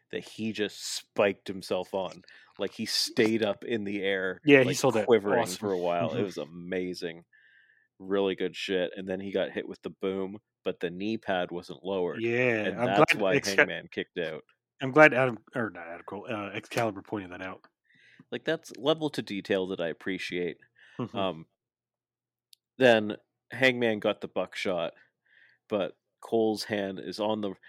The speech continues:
Speaker 1: his fingertips are on
Speaker 2: Yeah,
Speaker 1: the
Speaker 2: that was
Speaker 1: rope.
Speaker 2: cool. He just barely got it. That was cool. <laughs>
Speaker 1: But then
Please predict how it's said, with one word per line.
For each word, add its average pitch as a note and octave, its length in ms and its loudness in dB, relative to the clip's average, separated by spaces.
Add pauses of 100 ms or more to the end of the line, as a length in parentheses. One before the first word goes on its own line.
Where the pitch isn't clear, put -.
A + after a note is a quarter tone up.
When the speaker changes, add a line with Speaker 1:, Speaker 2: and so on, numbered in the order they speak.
(120)
Speaker 1:
his - 160 -6
fingertips - 880 -4 (140)
are A2 140 4
on G2+ 60 8
Speaker 2:
Yeah, C#3+ 160 10
Speaker 1:
the B2+ 60 4
Speaker 2:
that C#3 80 8
was C3+ 120 6
Speaker 1:
rope. - 40 -6
Speaker 2:
cool. B2+ 240 4
He - 240 -8
just G#2+ 220 -8
barely G#2+ 260 -2
got G2+ 220 -4
it. - 160 -12 (340)
That A#2 80 -4
was A2+ 120 -8
cool. G#2+ 220 -6 (140)
<laughs> C#3+ 100 -2 (240)
Speaker 1:
But F#2+ 120 -6
then A#2 300 2